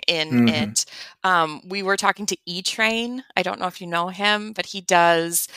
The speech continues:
Speaker 1: middle grade book reviews. And just to see his enthusiasm for our book, it, like, I feel like it made my whole life. Like, that is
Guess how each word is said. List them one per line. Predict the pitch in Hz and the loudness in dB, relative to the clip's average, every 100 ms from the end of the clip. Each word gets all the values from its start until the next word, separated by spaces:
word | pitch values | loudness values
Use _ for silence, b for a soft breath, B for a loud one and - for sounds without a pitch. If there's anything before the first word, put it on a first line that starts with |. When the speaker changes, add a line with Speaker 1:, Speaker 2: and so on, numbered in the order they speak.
| B B | B B
Speaker 1:
middle | 190 196 196 185 | -2 0 0 0
grade | 180 180 175 165 165 - | 4 6 8 6 4 -2
book | 165 - 208 | -6 -4 -4
reviews. | 214 220 233 247 254 262 - - | -4 -4 -4 -4 -4 -2 -2 2
And | 214 208 214 B B B | 2 0 -6 B B B
just | - 339 - | 2 6 6
to | 359 | 4
see | - - 277 | 4 4 4
his | 269 269 | 2 0
enthusiasm | - 220 - - 277 302 277 226 165 156 147 151 - | 0 -4 -8 -10 -4 -2 0 2 4 2 0 -4 -12
for | - 233 226 226 | -12 -4 0 4
our | 220 220 | 4 2
book, | 202 226 180 - - | 0 4 4 4 0
it, | 226 - _ _ - | 0 0 _ _ 0
like, | 240 233 214 _ 220 | 2 2 -4 _ -8
I | |
feel | 226 262 | -4 -4
like | 240 | 0
it | |
made | 220 208 | 0 0
my | 196 | 0
whole | 190 | -2
life. | 170 165 160 - | 2 4 2 0
Like, | 214 208 B B | 0 2 B B
that | 262 277 | 6 8
is | 277 262 - | 8 4 2